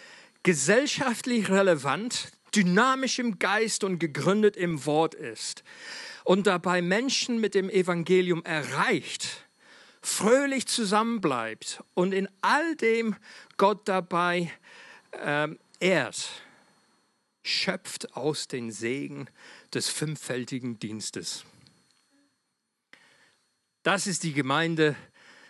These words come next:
nach der ich nach wie vor mit euch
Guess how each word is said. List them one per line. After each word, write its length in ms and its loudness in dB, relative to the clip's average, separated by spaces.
nach 180 -2
der 400 0
ich 180 -6
nach 240 -4
wie 120 -6
vor 380 2
mit 200 -4
euch 380 -2